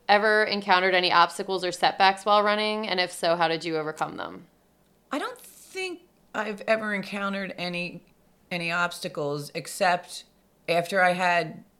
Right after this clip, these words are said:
Speaker 2: each one of you, especially after I had you because I had a C-section, so I had to wait longer. And then sometimes you never knew what time Dad was gonna come home. So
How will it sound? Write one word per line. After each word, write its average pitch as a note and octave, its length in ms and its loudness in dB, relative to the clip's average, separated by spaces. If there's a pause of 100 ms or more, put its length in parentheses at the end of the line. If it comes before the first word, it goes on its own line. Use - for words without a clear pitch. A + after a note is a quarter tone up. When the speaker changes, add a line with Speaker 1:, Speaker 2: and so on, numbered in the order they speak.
(120)
Speaker 2:
each F3 260 -10
one D#3+ 180 -4
of C#3+ 160 -6
you, C#3 460 -4 (240)
especially F3 560 -2
after D#3 260 -4
I D3+ 120 -2
had D3+ 300 -6
you D#3+ 180 -4
because D3 260 -10
I D3 60 0
had C#3 120 -2
a C3+ 40 -8
C-section, C#3 760 -10
so C#3+ 140 -10
I D3 40 -6
had D3 120 -4
to C3 80 -6
wait C3+ 340 -8
longer. C#3+ 720 -4 (680)
And D#3 280 -6
then D#3+ 760 -6 (720)
sometimes F3+ 640 -4
you E3+ 60 -6
never E3 240 -4
knew E3 220 -6
what D#3 200 -6
time D#3+ 280 -6
Dad D3+ 320 0
was D3 140 -8
gonna C#3+ 220 -8
come C#3+ 220 -8
home. D3 540 -6
So D3 440 -2